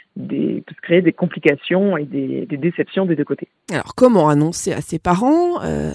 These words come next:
Speaker 2: cas de figure, qu'on ne fera finalement pas médecine, mais qu'on a envie d'être artiste peintre ? Euh, est-ce qu'il faut imposer son choix, point barre, c'est comme ça et pas autrement, ou alors expliquer sa décision et peut-être tenter de convaincre en expliquant un petit peu la passion qu'on éprouve ?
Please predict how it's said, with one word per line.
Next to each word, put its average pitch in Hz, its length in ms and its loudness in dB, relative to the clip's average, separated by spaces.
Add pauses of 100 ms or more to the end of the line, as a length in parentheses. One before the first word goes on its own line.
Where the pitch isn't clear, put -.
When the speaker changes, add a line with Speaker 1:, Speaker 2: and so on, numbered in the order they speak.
(100)
Speaker 2:
cas 143 100 -4
de - 80 -12
figure, 269 500 2
qu'on 240 140 0
ne 214 120 2
fera 214 220 -2
finalement 170 380 -4
pas - 220 -10
médecine, 302 460 2 (540)
mais 226 180 2
qu'on 196 200 -2
a 165 80 2
envie 262 280 2
d'être 190 260 -2
artiste - 480 -2
peintre ? 196 680 4
Euh, 180 300 2
est-ce 311 320 4
qu'il 302 280 2
faut 269 360 4
imposer 269 500 4
son 247 220 -2
choix, 233 380 4
point 208 260 8
barre, 214 380 6
c'est 180 120 -6
comme 160 180 -2
ça 175 200 -6
et 170 60 -6
pas 160 100 -2
autrement, 170 460 0 (480)
ou 233 140 8
alors 262 300 6
expliquer - 460 -4
sa 220 160 2
décision 196 680 0
et 247 40 2
peut-être - 400 -2
tenter 190 320 -2
de 175 100 0
convaincre 220 760 2
en 156 100 2
expliquant 180 440 -4
un 180 40 0
petit 175 160 -8
peu 190 140 4
la 180 120 2
passion - 400 -2
qu'on 285 160 2
éprouve ? 240 480 0